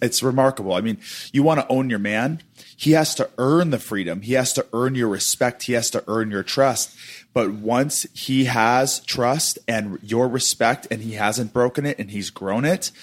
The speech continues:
the, the only way to own him is to give him freedom. Because if he's the true man, if he's the person that, that wants you in his life, he will not risk it. And, um, you know, for me, I,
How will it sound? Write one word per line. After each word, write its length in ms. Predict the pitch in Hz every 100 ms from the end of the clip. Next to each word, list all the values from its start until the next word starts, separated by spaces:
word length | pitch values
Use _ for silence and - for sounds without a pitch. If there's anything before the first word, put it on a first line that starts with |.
| - - - - - - -
the, 220 | 113 143 -
the 180 | 123 143 -
only 300 | 175 220 208
way 180 | 160
to 140 | 143 -
own 300 | 127 160 175
him 420 | 135 104 80 85 _ _ _ _ -
is 160 | 107
to 120 | - 107
give 160 | 107
him 100 | 104
freedom. 560 | 80 - 104 82 78 - - - - -
Because 320 | 123 123 113
if 120 | 107
he's 220 | 139 139
the 100 | 113
true 280 | 110 - 131
man, 460 | 123 120 123 104 -
if 140 | 107
he's 180 | 120 113
the 80 | 113
person 560 | - 127 135 107 101 95
that, 220 | 104 -
that 180 | 95 - 110
wants 400 | 104 120 120 -
you 160 | 120 120
in 140 | 123 117
his 220 | 113 98
life, 280 | 98 110 113
he 120 | -
will 140 | 113
not 240 | 104 98 80
risk 260 | 90 -
it. 160 | 82 - - - - 117 -
And, 560 | 123 113 107 98 92 117 -
um, 400 | 113 98 87 85
you 140 | 117 117
know, 140 | 107
for 240 | - 123
me, 460 | 113 123 139 120 101 -
I, 160 | 90